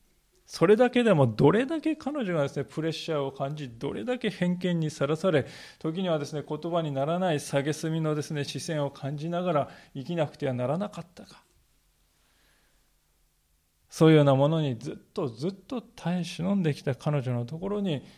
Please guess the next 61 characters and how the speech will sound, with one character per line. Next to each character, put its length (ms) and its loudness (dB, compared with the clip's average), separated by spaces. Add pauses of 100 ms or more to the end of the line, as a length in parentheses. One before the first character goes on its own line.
(120)
神 260 -10
様 320 -8
が、 360 4 (320)
あ、 320 -10
再 380 -8
び 280 -4
訪 140 -4 (280)
れ 120 0
て 120 -2
く 120 -8
だ 100 0
さ 140 -6
っ 40 -10
た。 160 -12
顧 340 -4
み 260 -8
て 120 -4
く 120 -14
だ 100 -8
さ 140 -16
っ 40 -18 (120)
た。 100 -20 (1500)
し 60 -12
か 80 -2
も、 160 2
た 160 -4
だ、 420 2
あ、 160 -6
顧 320 2
み 80 -4
た 160 2
と 140 0
い 100 0
う 40 0
の 120 0
で 100 -2
は 120 0
な 180 0
い、 140 -2
大 320 -4
い 40 -8
な 120 -4
る 80 0
祝 340 -8
福、 300 -10
つ 160 -10
ま 120 -2
り、 160 -6 (680)
鯛 280 0
の 160 -4
実 380 -2
を 260 0
携 580 -6
え 20 -8
て 180 -6
き 140 -18
て 100 -4
く 80 -14
だ 160 -14
さ 160 -20
っ 40 -20